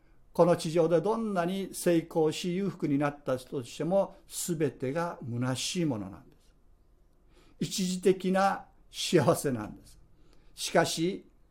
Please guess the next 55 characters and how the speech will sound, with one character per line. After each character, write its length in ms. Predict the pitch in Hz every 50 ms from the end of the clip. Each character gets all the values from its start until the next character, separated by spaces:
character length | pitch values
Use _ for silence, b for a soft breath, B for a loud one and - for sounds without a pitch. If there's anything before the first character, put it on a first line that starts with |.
| _ - - _ _ _ _ _ -
心 380 | - 160 - - 165 147 147
の 180 | 147 143 135 135
貧 260 | 143 143 139 143 156 131
し 240 | - - - 165
い 40 | 160
者 300 | 147 135 127 127 127 123
は 380 | 127 139 170 202 214 - - - _ _ _ _ _ - -
幸 480 | - - - 135 139 139 131 117 117
い 80 | 123 131
で、 340 | 131 156 185 208 240 262 - - _ _ _ _ _ _ _ _ -
神 280 | - - 175 170 147 131
の 120 | 135 131
子 160 | - - 151 139
供 240 | 151 135 143 139
と 120 | 139 147 131
さ 180 | - - 135
れ 100 | 131 131
た 160 | 131 - 131 123
者 220 | 123 147 170 202
は 180 | 208 170 98 -
幸 520 | - - - - 139 139 139 127 117 104
い 40 | 110
な 100 | 101 92
ん 120 | 101 120 -
で 140 | - -
す。 100 | - - _ _ _ _ - - - - - _ _ _
そ 140 | - - 123
れ 80 | 104
は 320 | 104 127 143 143 - - - - - - -
神 260 | - - 165 156 139
の 100 | 120 107
国 280 | - - - 135 156 156
に 260 | 185 208 196 202 b b b b b b b b b
入 400 | b - - 151 165 190 190 175
れ 140 | 180 190 180
る 240 | 165 143 123 - - - - - - - - - _ _ _ -
か 140 | - - 110
ら 120 | 82 90 87
で 140 | - -
す 120 | - - -
ね。 320 | 139 196 247 277 294 294 - - - _ _ _ - - _ _ -
そ 140 | - 294
し 60 | 262 -
て 120 | 294 -
神 240 | - 302 302 269 262
の 140 | 240 214 226
子 120 | 240 226
供 180 | 226 226 226 226
と 120 | 226 214
さ 140 | - - 233
れ 100 | 214 208
た 160 | 214 226 214
者 240 | 214 214 214 233 240
は 140 | 233 208 185
皆、 580 | 165 170 190 208 226 254 247 233 - - -